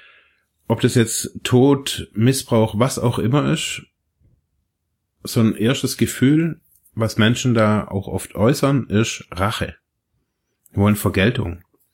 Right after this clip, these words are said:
Wenn man sich Dokumentationen anschaut über die Todeszelle oder Todesstrafe, besonders auch in den U S A, auch da wird ja auch sehr kontrovers diskutiert über Rache und ob das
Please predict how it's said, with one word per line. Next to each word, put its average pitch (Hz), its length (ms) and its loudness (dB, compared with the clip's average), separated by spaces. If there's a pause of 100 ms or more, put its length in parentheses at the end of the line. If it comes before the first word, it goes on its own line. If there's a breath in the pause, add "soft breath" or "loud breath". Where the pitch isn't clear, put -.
(1900 loud breath)
Wenn 107 100 0
man 107 120 2
sich - 600 -2
Dokumentationen 117 800 0
anschaut 123 540 0
über 92 180 -2
die 90 80 -2
Todeszelle 117 800 0
oder 95 160 2
Todesstrafe, 104 920 0
besonders 104 420 0
auch 101 120 0
in 101 80 2
den 90 140 2
U 82 120 0
S 85 160 -2
A, 120 260 2
auch 87 280 0
da - 240 0
wird 101 140 0
ja 80 100 2
auch 85 100 0
sehr - 200 -2
kontrovers 95 560 -2
diskutiert - 580 0
über 92 260 -4
Rache 98 400 0
und 82 400 -4
ob - 140 -14
das - 400 -6